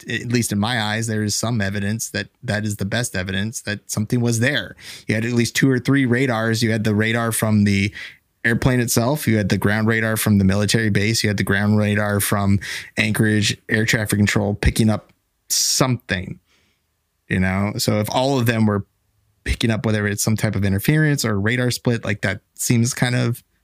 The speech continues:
suspect or highly unlikely. And also, I mean, it's not unusual to me that the C I A or F B I or whoever was in the meeting with,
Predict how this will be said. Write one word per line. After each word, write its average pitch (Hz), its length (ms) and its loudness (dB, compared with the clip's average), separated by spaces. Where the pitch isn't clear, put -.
suspect 139 600 0
or 110 100 2
highly 117 300 0
unlikely. 123 520 0
And 160 140 2
also, 185 260 0
I 160 120 0
mean, 185 260 4
it's 165 180 0
not 214 140 4
unusual 175 960 4
to - 100 2
me 135 420 2
that 131 160 -2
the 135 80 2
C 160 240 2
I 131 100 0
A 117 400 0
or 110 140 0
F 113 160 -2
B 110 160 2
I 101 160 0
or 104 80 -2
whoever 104 520 0
was 101 260 -2
in 107 140 2
the 101 60 0
meeting 104 320 0
with, 98 180 -4